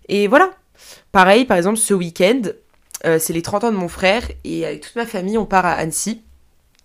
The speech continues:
Et c'est vrai que, bah, il y a encore quelques jours, j'étais là au téléphone avec mon père, et j'étais en mode, « Mais papa, je ne peux pas, je ne peux pas, j'ai partiel mardi, je vais avoir un jour pour réviser, enfin, ça va être horrible, <laughs> genre. »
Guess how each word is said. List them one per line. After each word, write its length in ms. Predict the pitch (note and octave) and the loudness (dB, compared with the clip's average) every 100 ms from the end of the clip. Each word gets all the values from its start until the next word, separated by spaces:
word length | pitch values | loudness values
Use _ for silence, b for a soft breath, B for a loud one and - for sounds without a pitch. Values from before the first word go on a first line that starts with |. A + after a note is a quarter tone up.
| - - - | -20 -20 -10
Et 60 | E3+ | -8
c'est 140 | - | -4
vrai 160 | F3 A3 | -4 -2
que, 500 | G#3+ E3+ E3 E3 D#3+ | -2 0 0 -2 -4
bah, 640 | D#3 D3+ D3 C#3+ C#3 C#3 | -2 0 -2 -4 -6 -6
il 60 | C#3+ | -2
y 40 | |
a 40 | D#3+ | -2
encore 200 | F#3 G#3 | -2 -6
quelques 300 | F#3 - F3 | -6 -6 -6
jours, 260 | E3 A3 | -2 -2
j'étais 240 | A3+ - E3 | -2 -4 0
là 120 | F3+ | 0
au 60 | F3+ | 0
téléphone 380 | F3 D#3+ G3 | -4 -4 0
avec 160 | F3+ E3 | 0 0
mon 120 | E3 | -4
père, 240 | D#3+ F#3+ G#3+ | 0 2 2
et 60 | |
j'étais 160 | E3+ E3 | -2 -4
en 60 | |
mode, « 100 | D#3+ E3 | -4 -2
Mais 260 | D#3 D3+ b b b b | -4 -6 b b b b
papa, 240 | F3 F3 A3+ | -2 2 2
je 120 | F#3 | 2
ne 120 | E3+ | -4
peux 220 | F3 A3+ | -2 -2
pas, 240 | A#3 E4+ F#4+ | 2 2 0
je 120 | C#4+ | -4
ne 100 | C#4 | -6
peux 160 | F3+ G3+ | -4 -4
pas, 200 | A#3+ C#4 | -2 -2
j'ai 160 | - F3+ | -4 -6
partiel 480 | G#3 G#3 - A#3 | -4 -4 -2 -2
mardi, 540 | A3 G#3 G#3 F#3 A#3 E4+ B B B B - | 0 -2 -2 -4 -4 -4 B B B B -10
je 100 | E3+ | -2
vais 60 | |
avoir 260 | F#3+ F#3+ - | 0 0 0
un 120 | A#3+ | 0
jour 220 | B3 B3 A#3 | 0 -2 -6
pour 180 | A3 | -8
réviser, 500 | G3 G#3 F#3+ F3 A#3 G#4+ | -4 -4 -6 -4 -4 -4
enfin, 600 | - F3+ F3+ F3 F3 F3+ | -4 -2 -2 -2 -4 -6
ça 180 | - | -4
va 60 | F3 | -2
être 180 | F#3 - | -4 -4
horrible, 400 | C4+ F4+ A4+ A#3+ | -2 0 2 2
<laughs> 0 | |
genre. » 440 | G#3+ G3 F3 D3+ | 0 0 -2 -2